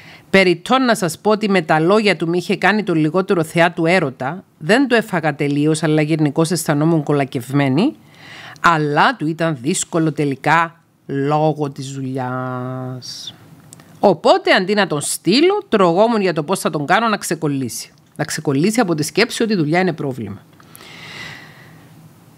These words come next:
Στις διακοπές εξαφανίστηκε, ούτε μηνύματα, ούτε τίποτα. Στις γιορτές. Εγώ σκέφτηκα να μην είμαι ενοχλητική,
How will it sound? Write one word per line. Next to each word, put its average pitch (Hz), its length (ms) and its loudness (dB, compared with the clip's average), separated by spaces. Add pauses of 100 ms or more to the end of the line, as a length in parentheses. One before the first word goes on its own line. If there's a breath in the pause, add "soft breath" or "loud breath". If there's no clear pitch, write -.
(1040 loud breath)
Στις 302 200 2
διακοπές 240 460 2
εξαφανίστηκε, 214 840 -2
ούτε 233 200 2
μηνύματα, 185 500 2
ούτε 156 140 -2
τίποτα. 147 480 -2 (1080 soft breath)
Στις 151 220 0
γιορτές. 160 540 -2 (460 loud breath)
Εγώ 180 220 4
σκέφτηκα 269 500 0
να 185 140 2
μην 262 140 2
είμαι 311 180 6
ενοχλητική, 165 840 -2